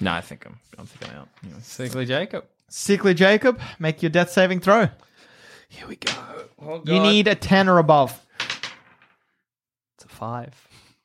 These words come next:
Speaker 3: Sickly Jacob.
Speaker 1: Uh, we hardly knew you.
Speaker 3: You die.
Speaker 1: Do you have any final words? Like a death, death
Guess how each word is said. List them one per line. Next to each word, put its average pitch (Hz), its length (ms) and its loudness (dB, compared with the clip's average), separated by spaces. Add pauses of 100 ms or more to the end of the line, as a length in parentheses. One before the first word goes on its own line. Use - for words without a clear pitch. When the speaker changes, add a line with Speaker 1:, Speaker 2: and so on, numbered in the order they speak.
(300)
Speaker 3:
Sickly 147 320 -8
Jacob. 160 640 2 (920)
Speaker 1:
Uh, 190 300 2 (200)
we 104 120 0
hardly 104 400 2
knew 92 100 4
you. 82 360 0 (100)
Speaker 3:
You 165 140 -6
die. 190 400 -2
Speaker 1:
Do - 40 -10 (120)
you - 160 -4 (1900)
have - 20 0
any 120 160 2
final 123 260 0
words? 123 480 0
Like 104 160 -4
a 95 60 0
death, - 400 -4 (240)
death - 380 -6